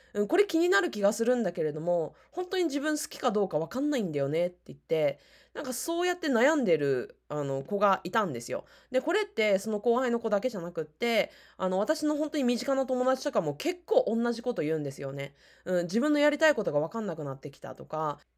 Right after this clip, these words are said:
自分の好きなことがわからないから、何かやろうと思っても、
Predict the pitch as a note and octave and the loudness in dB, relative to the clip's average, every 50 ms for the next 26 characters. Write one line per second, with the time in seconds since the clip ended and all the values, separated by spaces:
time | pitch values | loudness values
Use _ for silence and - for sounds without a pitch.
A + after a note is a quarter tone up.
0 | _ _ - D3+ E3+ G3+ G#3 C4+ C#4 C#4 C#4+ - - - - C#4 D4 D#4 D4+ C#4+ | _ _ -12 -6 -4 -2 -2 0 0 0 -2 -2 -4 -6 -4 -2 -2 0 0 0
1 | C4+ A#3 - F#3+ F3 F#3 D#3+ D3+ D3 D3 E3+ F3 - A3 A#3 B3 A#3+ A3 E3 C#3 | 0 -2 -2 -2 2 2 4 4 4 0 0 2 2 4 4 4 2 2 0 0
2 | C#3 C#3+ C3+ C#3+ D#3 E3+ E3+ D#3+ C#3+ - - - - _ - C#4+ F4+ F#4+ G4 - | -2 -2 -2 0 2 4 4 4 2 0 -2 -12 -20 _ -2 2 4 4 4 6
3 | A3+ F#3+ F#3 F3+ G#3+ B3 A#3 - D3+ D3 D3 D#3 F#3+ G3 G3 - - C3+ C3+ D3 | 6 6 6 8 8 6 6 4 0 -2 0 0 -2 -2 -2 -4 -4 -2 0 2
4 | E3 E3 D3+ C#3 - | 2 2 2 2 0